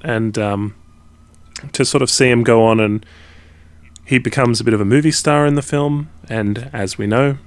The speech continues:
so did Bruce Lee. And getting the kind of, uh,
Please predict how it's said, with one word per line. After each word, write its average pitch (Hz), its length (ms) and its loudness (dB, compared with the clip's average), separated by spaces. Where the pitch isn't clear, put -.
so - 180 -8
did 95 120 -6
Bruce 95 280 -4
Lee. 131 280 0
And 110 320 -2
getting 147 260 2
the 123 80 -2
kind 117 200 0
of, 104 260 0
uh, 107 420 0